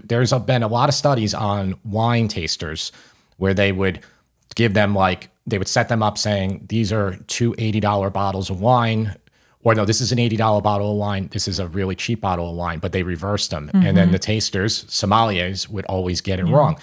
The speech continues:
Speaker 1: They also did where they dyed the white wine red and
Speaker 2: Mm-hmm.
Speaker 1: told, told the people, "You're drinking a white here and you're drinking a red."
Speaker 2: Yeah.
Speaker 1: Stuff like that. It fools people every time.
Speaker 2: Yeah. And I think the order in which you taste the, the wine or, the,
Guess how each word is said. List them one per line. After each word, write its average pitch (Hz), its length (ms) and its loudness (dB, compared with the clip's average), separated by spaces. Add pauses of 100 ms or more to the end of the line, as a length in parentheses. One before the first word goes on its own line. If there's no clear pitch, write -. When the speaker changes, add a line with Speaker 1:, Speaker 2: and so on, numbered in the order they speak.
(140)
Speaker 1:
They 110 100 2
also 123 220 4
did 110 200 0
where 104 140 0
they 95 140 -2
dyed 95 380 0
the 98 60 -4
white 104 260 0
wine 92 520 -4
red 101 420 -2 (220)
and 180 100 2
Speaker 2:
Mm-hmm. 165 100 2
Speaker 1:
told, 98 260 0 (300)
told 110 240 -2
the 104 40 -6
people, 95 340 -4
"You're 90 120 -6
drinking 92 300 -6
a 90 80 -4
white 104 240 -4
here 87 180 -10
and 87 80 -4
you're 85 80 -6
drinking 87 320 -8
a 90 60 -4
red." 156 300 2
Speaker 2:
Yeah. 160 60 -2 (520)
Speaker 1:
Stuff - 280 -2
like 107 180 0
that. 117 240 0
It - 180 -4
fools 139 240 2
people 110 400 0
every 107 300 -2
time. 135 360 4
Speaker 2:
Yeah. 143 180 -2 (100)
And 226 100 6
I 233 80 6
think 226 220 0
the 180 80 4
order 165 400 2
in 147 100 0
which 147 220 -4
you 143 80 -2
taste 143 640 -4 (1120)
the, 147 160 0 (120)
the 143 160 -2
wine 139 400 2
or, 123 220 0 (160)
the, 151 180 0